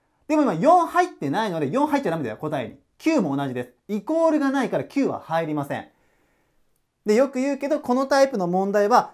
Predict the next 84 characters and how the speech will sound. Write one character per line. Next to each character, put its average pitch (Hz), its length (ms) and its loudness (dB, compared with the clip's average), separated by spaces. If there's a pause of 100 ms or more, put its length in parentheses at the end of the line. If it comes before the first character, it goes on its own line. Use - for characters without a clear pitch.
す 339 300 -2
べ 320 160 4
て 185 200 -2
書 151 140 -14
き 190 160 -10
な 190 200 -4
さ 214 160 4
い。 147 80 -2
今 240 180 2
回 170 120 0
み 139 100 -2
た 131 80 -4
い - 20 -8
に、 113 120 -12
五、 202 320 8
六、 214 280 2
七、 202 260 -4
八 240 280 -4
っ 208 40 -8
て - 180 -6
い 175 60 2
う 170 100 -2
書 208 100 -4
き - 120 -12
方 254 300 4
を 233 80 4
さ 226 120 0
れ 240 120 4
る 226 80 -2
か、 247 240 0 (240)
何 339 400 2
個 180 280 0
あ 226 140 2
る 202 100 4
か 240 160 0
答 190 400 -4
え 190 60 -4
な 180 140 -6
さ 147 160 -2
い。 - 120 -12 (240)
だ 294 140 4
っ 339 160 -4
た 311 140 6
ら 294 80 0
今 240 180 -2
回 233 120 2
は - 40 -2
四 196 400 6
個 262 200 -2
っ 262 60 -6
て - 100 -8
答 104 200 -10
え 101 60 -10
る。 - 80 -20 (500)
い 127 80 -10
い？ 113 140 -14
答 269 180 8
え 320 80 6
方 254 80 2
二 285 220 2
パ 285 100 2
タ 285 60 0
ー 254 60 0
ン - 20 -
あ 175 40 -2
る 151 60 -4
の 127 100 -6
で、 120 360 -6
問 208 180 0
題、 208 240 2
あ、 170 140 -2
そ 196 100 -6
の、 185 180 -2
み 196 140 -2
ん 226 80 -2
な 254 120 -4
が 185 160 2
出 170 200 2
会 247 80 0
っ - 40 -6
た 180 160 -4
問 202 340 -4
題 220 240 -4
と、 311 180 0